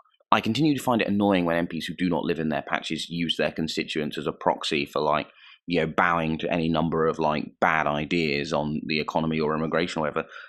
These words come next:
But actually, like, I am intensely relaxed with M Ps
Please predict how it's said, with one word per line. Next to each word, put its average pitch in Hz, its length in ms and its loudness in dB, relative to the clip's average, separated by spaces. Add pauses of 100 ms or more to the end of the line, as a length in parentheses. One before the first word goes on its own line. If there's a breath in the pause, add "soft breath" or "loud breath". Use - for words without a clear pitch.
(120)
But 101 100 4
actually, 123 340 0
like, 120 220 2 (760)
I 110 180 6
am 117 140 4
intensely 120 580 -2
relaxed 123 560 -2
with 127 160 -2
M 131 200 0
Ps 127 540 -4